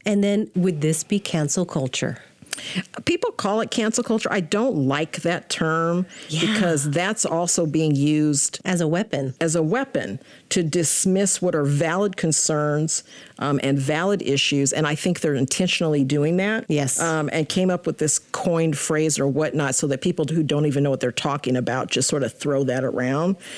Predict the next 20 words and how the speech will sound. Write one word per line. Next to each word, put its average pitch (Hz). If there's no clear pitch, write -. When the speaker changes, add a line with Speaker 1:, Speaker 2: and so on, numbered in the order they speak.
Speaker 2:
So -
I 180
don't 185
like 151
the 147
term, 143
but 151
I 147
do 202
think 170
there 151
are -
instances 147
where 139
folks 160
whose 165
intentions 160
ha-, -
are 139
good 139